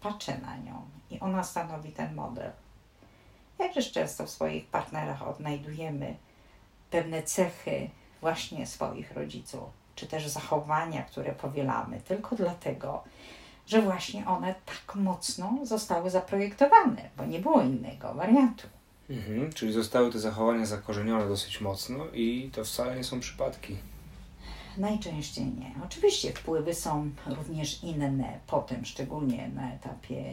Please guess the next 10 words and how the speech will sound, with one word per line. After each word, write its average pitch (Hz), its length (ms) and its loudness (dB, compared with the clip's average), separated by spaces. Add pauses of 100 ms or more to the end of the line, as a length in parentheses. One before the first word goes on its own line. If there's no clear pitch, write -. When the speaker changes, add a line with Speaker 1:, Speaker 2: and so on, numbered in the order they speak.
(120)
Speaker 1:
dzieciństwa 127 580 -2
tego 127 420 -2 (500)
szkolnego 156 920 2
i, 120 60 -4 (400)
i - 60 -12
młodości, 143 800 2 (400)
ale 175 180 2
podstawy 226 560 2
powstają 202 600 -2
tam - 340 -8